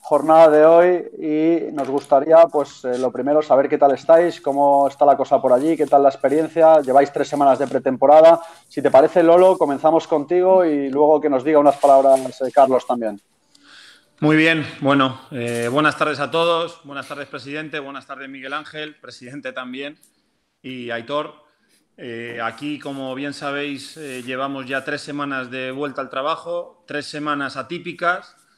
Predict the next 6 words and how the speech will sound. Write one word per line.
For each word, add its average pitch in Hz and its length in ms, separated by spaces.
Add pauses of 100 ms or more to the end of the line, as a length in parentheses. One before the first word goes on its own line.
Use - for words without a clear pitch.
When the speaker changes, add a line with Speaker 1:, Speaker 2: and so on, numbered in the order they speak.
(340)
Speaker 2:
porque 120 920
estamos 139 380
condicionados 135 640
al 120 80
protocolo 123 420
sanitario 156 720